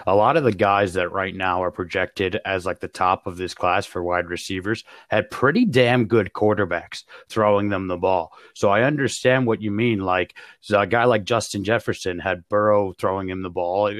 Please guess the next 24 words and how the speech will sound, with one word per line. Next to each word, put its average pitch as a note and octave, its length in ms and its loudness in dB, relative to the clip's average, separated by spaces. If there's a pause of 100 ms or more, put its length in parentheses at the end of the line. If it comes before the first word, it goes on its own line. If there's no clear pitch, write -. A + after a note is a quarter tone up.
on G2 280 -4
one G2+ 140 0
of G2+ 60 -4
the G2 60 -2
greatest G2 480 -2
seasons G#2 420 -4
of F2+ 120 -8
all F2 160 -4
time, G2+ 360 0 (280)
and F#2 100 2
he G#2 80 2
put A2 160 2
up G2+ 140 -2 (260)
eye-popping G#2 680 0
stats, C3 420 -2 (100)
but F#2 160 -4 (240)
how A2+ 140 0
much B2 240 0
of A#2 60 -2
that G#2 180 -2
stuff - 320 -2
is F#2+ 120 -8
fabricated G2 640 -4
by F2+ 280 0